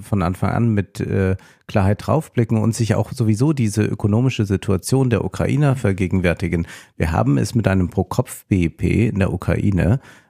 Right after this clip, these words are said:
von durchschnittlich fünftausend Euro zu tun.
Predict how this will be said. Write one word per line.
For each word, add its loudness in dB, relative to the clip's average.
von 0
durchschnittlich -2
fünftausend -2
Euro 0
zu -8
tun. -12